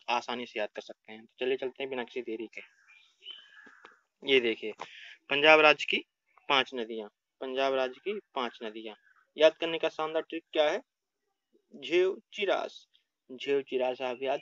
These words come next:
कीजिए, पंजाब राज्य की पांच नदियाँ आपको automatic याद हो जाएंगी। झे मतलब झेलम, बा मतलब ब्यास, ची मतलब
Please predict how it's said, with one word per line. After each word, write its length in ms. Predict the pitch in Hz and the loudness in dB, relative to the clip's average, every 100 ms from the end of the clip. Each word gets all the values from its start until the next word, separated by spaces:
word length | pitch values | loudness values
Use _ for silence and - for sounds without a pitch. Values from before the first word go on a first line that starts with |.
| - | -2
कीजिए, 420 | 175 165 175 202 - _ - | -2 0 0 0 -2 _ -8
पंजाब 340 | 127 123 117 | -2 0 0
राज्य 220 | 120 117 - | 0 -4 -8
की 60 | 123 | -14
पांच 260 | 110 110 123 | -14 -16 -16
नदियाँ 320 | 113 117 117 | -14 -6 -6
आपको 240 | 113 113 | -6 -8
automatic 460 | 110 117 113 113 110 123 | -8 -8 -10 -10 -14 -8
याद 220 | 110 104 | -8 -6
हो 80 | 110 | -8
जाएंगी। 360 | 107 107 113 - _ _ - | -8 -10 -12 -14 _ _ -20
झे 300 | 135 - 208 | -10 2 2
मतलब 420 | 170 135 131 127 | 2 -6 -2 -4
झेलम, 580 | 127 170 185 185 180 175 - - - - | -2 2 4 4 0 -4 -12 -20 -20 -4
बा 200 | 190 202 | 4 4
मतलब 340 | 165 139 131 127 | 4 0 -2 -4
ब्यास, 540 | - 175 175 170 175 - _ _ - | -2 2 4 4 0 -10 _ _ -12
ची 140 | 196 190 | -4 -2
मतलब 300 | 143 127 | -2 -2